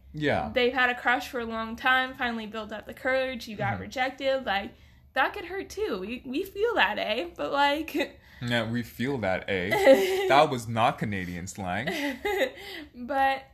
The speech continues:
Speaker 2: it's just, um, like, n-, at the end of the day, if she doesn't want it, like, you can't force her to want something. <laughs> Like,
Speaker 1: Exactly, exactly.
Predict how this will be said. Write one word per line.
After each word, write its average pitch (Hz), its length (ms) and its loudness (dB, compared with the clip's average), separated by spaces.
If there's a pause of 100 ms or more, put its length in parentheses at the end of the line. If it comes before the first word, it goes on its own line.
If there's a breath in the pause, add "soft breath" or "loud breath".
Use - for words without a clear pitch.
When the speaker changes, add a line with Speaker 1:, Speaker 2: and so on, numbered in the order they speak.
(240)
Speaker 2:
it's 269 260 -6
just, 285 440 -6
um, 240 500 -2 (220)
like, 233 300 -6 (220)
n-, 247 180 -8 (140)
at 262 160 0
the 262 100 -4
end 285 100 -2
of 262 60 -4
the 233 80 -4
day, 233 200 -2
if 233 140 -6
she - 120 -10
doesn't 240 360 -4
want 214 240 -2
it, - 120 -8 (120)
like, - 300 -8 (500)
you 226 120 -8
can't 262 300 0
force 233 400 -6
her 247 140 -8
to 208 100 -8
want 208 320 -6
something. - 500 -14
<laughs> - 20 -6
Like, - 100 -4
Speaker 1:
Exactly, 98 600 2
exactly. 101 840 -6